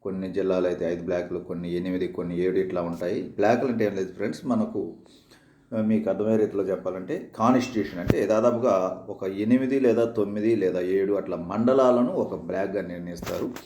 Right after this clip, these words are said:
ఆ ఒక్కొక్క బ్లాక్కి అంటే యావరేజ్గా ఒక్కొక్క బ్లాక్కి ఎనిమిది సీట్లు కూడా ఉండటం జరుగుతుంది. వాటిల్లో ఓపెన్ రెండు, బీసీకి ఇలా రేషియో ఇవ్వటం జరుగుతుంది, ఎస్సీకి, ఎస్టీకి. ఆ బ్లాక్ల ఆధారితంగా కూడా మన యొక్క కట్ ఆఫ్ నిర్ణయించబడుతుంది, గమనించగలరు.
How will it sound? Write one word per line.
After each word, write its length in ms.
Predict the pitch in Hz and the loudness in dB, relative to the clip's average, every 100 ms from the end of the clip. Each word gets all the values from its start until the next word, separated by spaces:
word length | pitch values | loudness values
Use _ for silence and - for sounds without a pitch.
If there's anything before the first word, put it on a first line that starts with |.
| - - _ - | -20 -20 _ -2
ఆ 120 | 110 | 0
ఒక్కొక్క 360 | 117 120 143 131 | 2 2 2 2
బ్లాక్కి 540 | 117 123 123 - 98 | 6 6 4 0 -4
అంటే 180 | 92 131 | -2 2
యావరేజ్గా 720 | 113 113 123 117 113 156 98 | 4 6 6 4 2 0 0
ఒక్కొక్క 340 | 95 95 92 85 | 0 -2 -4 -4
బ్లాక్కి 440 | 92 101 - 131 98 | -2 -2 -2 -4 -4
ఎనిమిది 280 | 101 98 | -4 -6
సీట్లు 320 | 95 107 98 98 | -4 -4 -2 0
కూడా 220 | 95 90 | 2 2
ఉండటం 400 | 87 85 87 85 | -2 -6 -8 -6
జరుగుతుంది. 380 | 82 82 120 185 | -6 -6 -2 0
వాటిల్లో 380 | 185 127 110 | 2 2 2
ఓపెన్ 400 | 92 90 87 87 | 2 2 0 -6
రెండు, 320 | 87 85 104 - - - - _ 127 101 | -6 -4 -4 -6 -18 -20 -20 _ -4 0
బీసీకి 480 | 104 95 101 95 101 98 | 0 0 -2 -4 -2 -2
ఇలా 420 | 98 90 80 - - - _ - | 0 2 0 -6 -16 -20 _ -8
రేషియో 440 | 95 107 110 107 | 2 4 4 4
ఇవ్వటం 380 | 95 90 87 87 | 4 2 -4 -6
జరుగుతుంది, 460 | 85 82 - 87 87 | -6 -8 -10 -8 -6
ఎస్సీకి, 400 | 82 - 87 82 | -6 -8 -8 -8
ఎస్టీకి. 600 | 80 - - 123 - - _ - | -8 -10 -10 -8 -10 -12 _ -12
ఆ 40 | 85 | -10
బ్లాక్ల 640 | 76 92 95 131 151 143 | -8 -4 0 0 2 4
ఆధారితంగా 580 | 131 127 123 127 117 110 | 6 4 2 0 -2 0
కూడా 160 | 123 | 0
మన 160 | 123 120 | 0 0
యొక్క 280 | 110 - - | -2 -4 -12
కట్ 160 | 87 | -2
ఆఫ్ 520 | 104 98 101 85 85 85 | -2 -2 -4 -6 -6 -10
నిర్ణయించబడుతుంది, 840 | 90 95 87 80 80 82 87 127 87 | -8 -8 -8 -10 -12 -12 -10 -8 -6
గమనించగలరు. 960 | 82 87 82 85 80 120 - - _ | -6 -8 -10 -12 -10 -10 -10 -14 _